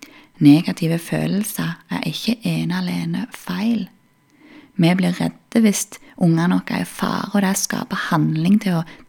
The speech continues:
dra dem til kanten på veien hvis en bil kommer kjørende eller tar på de redningsvest på sjøen. Her i Siråk så vet vi hva kaien og sjøen og dette på sjøen kan være en slags fare som vi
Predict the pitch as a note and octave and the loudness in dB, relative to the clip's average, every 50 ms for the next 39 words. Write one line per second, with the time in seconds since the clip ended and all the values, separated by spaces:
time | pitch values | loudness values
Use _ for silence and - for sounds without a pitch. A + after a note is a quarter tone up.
0 | - F#3 F#3+ F#3 F3+ E3+ F3+ G3 G#3+ - G3+ F#3+ - A3 - - E3 F3 G3+ G#3 | 2 2 4 4 4 4 4 4 4 4 4 2 2 -8 -6 -2 2 2 2 2
1 | - G3 F3+ F3 E3 D#3+ D#3+ E3+ F#3+ G3 G3+ G3 F#3+ F#3 F3+ - - - G3 - | 2 2 2 2 2 2 2 2 2 2 4 4 2 2 0 -2 0 0 0 2
2 | - - - A3 A3 A3 - - - - - - - F#3+ F3 E3 F3+ F3+ - F#3 | 2 2 2 4 2 2 0 -4 -20 -20 -18 -8 -2 2 4 4 4 2 2 0
3 | F3 E3+ E3 E3+ F3 F#3 A3 A3+ G#3 F#3+ F#3 F#3 F3+ - - - - - - - | 0 2 0 0 2 6 8 8 8 6 2 0 -2 -2 -6 -18 -20 -14 -6 -2
4 | F3+ F3 F3 - F#3+ F#3+ F#3 F3 D#3+ D#3+ - F#3+ G3 G#3+ A#3 - - G#3 F#3+ - | -2 -2 0 2 2 2 2 2 0 0 0 2 4 4 4 4 2 0 0 0
5 | - - - - - - G3 G#3 A3+ G#3+ F#3+ F3+ F3 - _ _ _ _ _ _ | -4 -4 0 0 2 4 4 6 6 6 4 2 -2 -6 _ _ _ _ _ _
6 | _ _ _ _ _ _ _ - - E3+ E3+ F3 F3 - - - - - - G3+ | _ _ _ _ _ _ _ -4 -2 0 0 0 0 -2 0 0 0 0 2 4
7 | G3+ G#3 G#3 G3+ G3+ - - - F3+ F3 F#3 - - - A3+ G3+ G#3 - F3+ E3+ | 4 6 6 4 2 -2 -6 -2 0 0 -2 -2 0 2 2 2 2 2 -2 -2
8 | E3+ E3+ - - - - - - - - - _ - - - - E3+ F3 F#3 G3 | -2 -2 -6 -10 -20 -20 -20 -20 -20 -20 -20 _ -10 -4 -2 0 2 4 4 6
9 | G3+ G3+ F#3+ F#3 F3+ F3 F3 E3+ D#3+ D#3+ E3+ - - - G3 F#3+ G3 G3+ G#3 G3+ | 6 6 6 6 4 4 4 2 2 0 0 0 2 4 4 4 6 6 4 4
10 | F#3+ F#3 F3+ F3 E3+ E3 E3 E3 - _ _ _ _ _ _ - - E3+ D#3+ - | 4 4 2 2 2 0 -2 -4 -8 _ _ _ _ _ _ -6 -4 -4 -4 -2
11 | - F#3+ F3+ F#3+ F#3+ F#3 - F3+ F3+ G3 A3 A3 G3+ F3+ E3+ - - - _ _ | -4 -4 0 2 2 2 4 4 4 4 4 4 4 4 2 -2 -6 -20 _ _
12 | - - - F3 E3+ E3 E3+ F3+ F#3 F3+ F3+ - - F3 - - - - - - | -14 -4 0 2 4 4 4 2 2 0 -2 -2 -4 -6 -8 -8 -12 -12 -10 -8
13 | F3+ F3 E3+ E3+ F3 F#3 G3 G#3 - G3+ F3+ F3 F3 | -6 -6 -6 -6 0 0 0 2 4 4 4 4 2